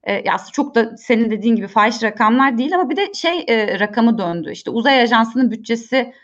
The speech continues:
e, beş milyon dolar falan gibi bir, bir, bir muhabbet döndü. E, ama bu daha çok yeni bir, e, oluşum, çok da böyle, e, faaliyet gösteren bir oluşum değil. Bu buzdağının, e, aslında, e, bir ucu sadece. E,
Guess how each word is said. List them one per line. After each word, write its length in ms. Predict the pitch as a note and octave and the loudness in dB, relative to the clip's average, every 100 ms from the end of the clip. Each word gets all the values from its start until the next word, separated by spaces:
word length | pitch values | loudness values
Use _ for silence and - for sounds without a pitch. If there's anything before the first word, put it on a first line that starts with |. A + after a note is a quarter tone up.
| _ _ G#3 | _ _ -2
e, 240 | G3+ F#3 | 0 2
beş 260 | A3+ A3+ G#3+ | 0 0 -4
milyon 300 | G3 F#3 F#3 | -4 -4 -2
dolar 300 | F#3 F#3 F#3 | 0 0 0
falan 280 | G3 G3+ | -2 -2
gibi 240 | G3+ F#3 F3+ | -4 -8 -8
bir, 160 | F#3 F#3 | -8 -8
bir, 260 | E3+ - | -14 -8
bir 100 | F3 | -4
muhabbet 460 | F3+ E3+ F3 F3 - | -2 -2 -4 -8 -6
döndü. 300 | E3+ F#3 D4+ - - - - - | -6 -4 -6 -10 -18 -20 -14 -2
E, 100 | - | 2
ama 220 | C4 D4+ | 4 4
bu 240 | B3 C4+ B3 | 2 -2 2
daha 180 | C#4 D4 | 2 2
çok 260 | D#4 - | -4 -2
yeni 340 | B3+ C4 C4 A3+ | 0 2 2 0
bir, 260 | B3 - | 0 -2
e, 100 | - | -2
oluşum, 680 | - B3 A#3 B3+ B3 B3+ A#3+ | 0 0 0 0 2 2 -2
çok 260 | - A3 - | -8 -10 -8
da 80 | G#3+ | -4
böyle, 200 | G#3+ A3 | -2 -2
e, 360 | - G3+ - | 0 -2 -4
faaliyet 500 | - G3+ G3+ G#3+ G#3+ | -2 0 2 -2 -4
gösteren 500 | G#3+ G3+ G#3+ G#3 G3+ | -6 -4 -2 0 0
bir 60 | G3+ | 0
oluşum 380 | G#3 G#3 G#3 G#3 | -2 -4 -8 -8
değil. 120 | A3 G#3 | -6 -8
Bu 220 | G3+ G3 | -8 -2
buzdağının, 600 | A#3 F#3+ F#3+ A3 B3+ - | -2 0 0 2 2 0
e, 40 | |
aslında, 760 | G3 G3+ G3 - F#3 F#3+ B3+ - - _ _ - | -2 -2 -4 -6 -2 0 0 -4 -20 _ _ -2
e, 60 | F#3 F3+ F3+ - - G1+ - | 0 2 2 0 -2 -4 -10
bir 240 | - G3+ - - | -12 -12 -12 -12
ucu 340 | - A3 G#3 | -4 -2 -2
sadece. 640 | G#3 E3+ E3+ E3+ - - - - | -2 -2 -2 -6 -10 -12 -14 -6
E, 180 | - | -6